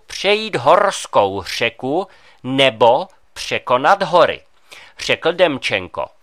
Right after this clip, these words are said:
Dvě desítky lidí zahynuly při překonávání překážky řeky Tisy, která tvoří hranici Ukrajiny s Rumunskem.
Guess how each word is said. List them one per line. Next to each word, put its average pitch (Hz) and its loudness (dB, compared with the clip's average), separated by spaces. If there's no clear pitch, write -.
Dvě 143 2
desítky 151 -4
lidí 131 -8
zahynuly 160 0
při 151 -8
překonávání 156 2
překážky 95 -2
řeky 113 -2
Tisy, 156 -10
která 143 6
tvoří 202 -4
hranici 151 -2
Ukrajiny 170 -2
s - -12
Rumunskem. 80 -12